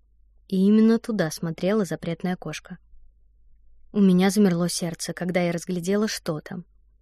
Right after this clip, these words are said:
На узком выступе стены на высоте виднелся человеческий силуэт. Темная фигура быстро и ловко миновала освещенное окно. Когда свет из окна упал на профиль эквилибриста, я узнала его.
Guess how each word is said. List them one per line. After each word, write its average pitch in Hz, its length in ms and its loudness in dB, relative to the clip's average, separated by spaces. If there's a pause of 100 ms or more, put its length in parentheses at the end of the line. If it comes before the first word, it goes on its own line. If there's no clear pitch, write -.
(460)
На 202 200 6
узком 220 320 4
выступе 208 360 0
стены 202 400 2
на 220 120 6
высоте 190 420 2
виднелся 196 480 2
человеческий 180 640 -4
силуэт. 185 560 -4 (480)
Темная 202 280 4
фигура 220 380 4
быстро 196 360 0
и 190 40 2
ловко 208 300 0
миновала 190 440 2
освещенное 202 580 0
окно. 175 320 -6 (960)
Когда 202 280 0
свет 240 240 4
из 214 120 2
окна 214 260 2
упал 208 240 2
на 190 140 2
профиль 202 340 0
эквилибриста, 196 640 0
я 185 220 0
узнала 202 340 0
его. 165 300 -6